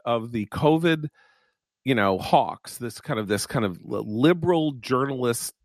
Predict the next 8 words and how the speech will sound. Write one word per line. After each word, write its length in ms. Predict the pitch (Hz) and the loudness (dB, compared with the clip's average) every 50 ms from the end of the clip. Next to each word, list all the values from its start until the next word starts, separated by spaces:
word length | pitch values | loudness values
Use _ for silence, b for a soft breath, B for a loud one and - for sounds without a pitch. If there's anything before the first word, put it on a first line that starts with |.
| _ _ _ _ - | _ _ _ _ -6
nonsense 960 | 95 113 120 117 123 135 147 - - - 143 123 123 117 104 - - - - | -2 0 2 2 4 2 0 -2 0 0 0 0 0 -2 -4 -8 -10 -12 -12
human 400 | - - 127 123 123 120 110 107 | -6 -2 -2 0 0 0 0 -2
beings 640 | 95 104 104 104 87 71 80 82 90 98 - - b b b b b b b b b b _ | -2 -4 -4 -4 -4 -6 -6 -8 -8 -10 -10 -14 b b b b b b b b b b _
like 240 | 107 113 110 117 - | 2 4 4 4 2
Alexis 540 | 90 107 113 113 110 - - - 113 - 117 | -2 -2 0 0 0 0 -2 -4 -6 -4 -2
Madrigal, 580 | 110 101 92 95 95 98 92 95 90 87 - - | 0 0 0 0 0 -2 -2 -2 -2 -2 -2 0
is 420 | 123 113 101 98 101 95 - - b b b b b b b _ | 2 2 2 2 2 0 -4 -10 b b b b b b b _
that 260 | 123 120 98 98 - | 0 2 2 0 -2